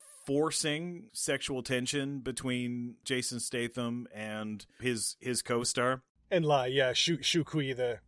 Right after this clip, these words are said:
Speaker 2: I, I suck at pronouncing her name. I think it's Shu Shi or Shu Kui. It's pronounced Q, it's spelled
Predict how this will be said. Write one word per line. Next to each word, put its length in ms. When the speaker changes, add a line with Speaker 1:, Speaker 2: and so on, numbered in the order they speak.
Speaker 2:
I, 180
I 140
suck 340
at 120
pronouncing 420
her 100
name. 220
I 80
think 240
it's 240
Shu 540
Shi 360
or 120
Shu 240
Kui. 340
It's 180
pronounced 360
Q, 220
it's 160
spelled 440